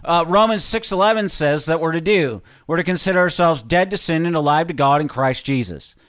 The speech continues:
Matthew Henry says, "We must witness against the sins of others and endeavor to convince them of their sinfulness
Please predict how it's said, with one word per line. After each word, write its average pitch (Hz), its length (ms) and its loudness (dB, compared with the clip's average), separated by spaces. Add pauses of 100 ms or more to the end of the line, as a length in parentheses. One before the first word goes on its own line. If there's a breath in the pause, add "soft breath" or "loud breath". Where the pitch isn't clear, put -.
(320 soft breath)
Matthew 175 380 2
Henry 180 320 2
says, 147 400 0
"We 165 160 -2
must 196 260 0
witness 180 520 -2
against 165 260 -2
the 170 100 -4
sins 202 440 -2
of 175 100 -2
others 151 420 0 (300 loud breath)
and 165 140 0
endeavor 196 340 2
to 233 80 0
convince 190 540 -2
them 151 200 2
of 160 100 0
their 160 100 -2
sinfulness 147 760 -4